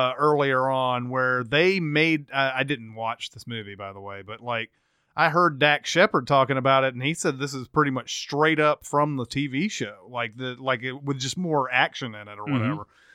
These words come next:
Speaker 1: It's not like some
Speaker 2: And an
Speaker 1: joke.
Speaker 2: R rating, I
Speaker 1: It's
Speaker 2: guess.
Speaker 1: yeah, it's not some jokey, like, "Ha, ha, ha, the, remember the show back then? It was so cheesy" type of
Speaker 2: Hmm.
Speaker 1: presentation. It was, it's more straight up.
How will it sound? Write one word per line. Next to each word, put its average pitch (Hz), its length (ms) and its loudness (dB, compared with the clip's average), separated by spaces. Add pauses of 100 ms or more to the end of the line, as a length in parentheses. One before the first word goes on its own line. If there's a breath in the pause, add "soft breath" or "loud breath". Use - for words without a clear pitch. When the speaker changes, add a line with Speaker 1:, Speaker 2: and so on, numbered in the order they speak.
(140 soft breath)
Speaker 1:
It's 139 200 -4
not 160 260 6
like 143 240 4
some - 220 2
Speaker 2:
And - 0 -
an 123 80 4
Speaker 1:
joke. 110 100 6
Speaker 2:
R 120 160 10
rating, 120 380 4
I - 60 0
Speaker 1:
It's 120 100 2
Speaker 2:
guess. - 100 4
Speaker 1:
yeah, 156 200 8
it's 127 120 -4
not 175 180 4
some 160 260 0
jokey, 143 680 2
like, 123 380 0
"Ha, 180 140 8
ha, 180 220 8
ha, 170 520 10
the, 139 260 0
remember 156 340 4
the 143 140 -2
show 170 240 4
back 156 260 4
then? 170 180 2
It 151 80 -4
was 123 120 -10
so 151 140 -2
cheesy" 151 500 -4 (260 soft breath)
type 131 300 2
of 113 160 -10 (340)
Speaker 2:
Hmm. 208 80 0
Speaker 1:
presentation. 117 760 0
It 123 120 -12
was, 113 240 -16 (100)
it's 139 140 -20
more 131 180 -8
straight 123 320 -6
up. 127 300 -4